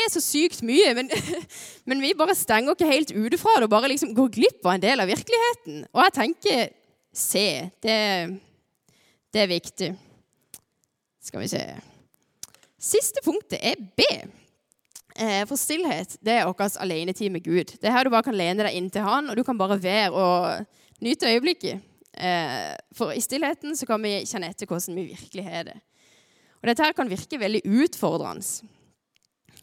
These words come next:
Eh, men jeg har kommet frem til at stillhet, det kan være som et kompass. Det kan vise deg veien du skal gå, fordi at du tenker mye bedre, og du lar Gud tale inn i livet ditt. Eh, så det leder deg til de valgene du skal ta,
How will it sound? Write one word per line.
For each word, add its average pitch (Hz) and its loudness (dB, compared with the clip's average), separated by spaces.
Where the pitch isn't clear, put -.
Eh, 180 -4
men 220 -2
jeg 294 2
har 370 -2
kommet 359 -2
frem 339 -4
til 233 -2
at - -8
stillhet, 294 -2
det 247 -2
kan 233 -6
være 269 -2
som 339 -4
et - -12
kompass. - -2
Det 269 -2
kan 320 2
vise 240 -2
deg 277 2
veien 254 0
du 262 0
skal 220 -4
gå, 214 4
fordi 240 -2
at 226 -12
du 247 0
tenker 208 -4
mye 190 -4
bedre, 214 -6
og 240 -2
du 220 2
lar 226 4
Gud 214 -4
tale 175 0
inn 190 -4
i 165 -6
livet 190 -4
ditt. - -10
Eh, 185 0
så 247 -2
det 320 -2
leder 214 -2
deg - -6
til 196 -8
de 220 -4
valgene 208 0
du 180 -2
skal - -6
ta, 196 2